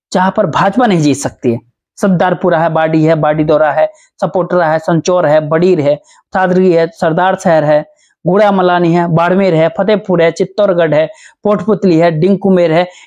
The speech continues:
इन जगहों से जीतना बड़ा मुश्किल है भाजपा को। अब यहाँ पे जो अगला सवाल होता है,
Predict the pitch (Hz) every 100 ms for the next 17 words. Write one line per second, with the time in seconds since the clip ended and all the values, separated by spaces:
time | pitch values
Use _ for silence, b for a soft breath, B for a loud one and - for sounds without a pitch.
0 | B 214 185 180 196 202 196 156 185 190
1 | 175 160 160 - 226 151 131 120 120 110
2 | 120 - _ _ _ _ _ _ _ -
3 | 233 269 277 226 240 160 190 185 - 147
4 | 160 139 127 131 117